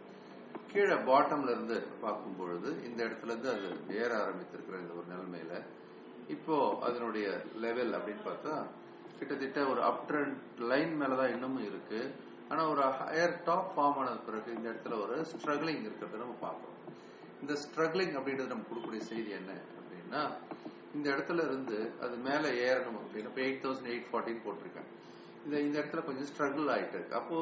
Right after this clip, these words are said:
இது வரைக்கும் ஏர்முகமாக இருந்த இந்த ஃபியூச்சர்ஸ் Nifty இப்போ ஒரு பக்கவாட்டு நகர்வுக்கு மாறி இருக்கிறது. இதை உடைத்தால் மிகப்பெரிய அளவு ஏற்றம் வரலாம்.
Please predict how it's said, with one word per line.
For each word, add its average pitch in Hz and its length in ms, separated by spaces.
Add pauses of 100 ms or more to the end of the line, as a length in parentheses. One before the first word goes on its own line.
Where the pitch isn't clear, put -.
இது 147 100
வரைக்கும் 156 380
ஏர்முகமாக 151 720
இருந்த 123 380
இந்த 107 300 (260)
ஃபியூச்சர்ஸ் 120 500
Nifty 104 220
இப்போ - 180
ஒரு 143 100
பக்கவாட்டு 135 580
நகர்வுக்கு 98 460
மாறி 90 220
இருக்கிறது. 87 440 (500)
இதை 175 240
உடைத்தால் 151 520
மிகப்பெரிய 123 440
அளவு 120 180
ஏற்றம் - 380
வரலாம். 85 500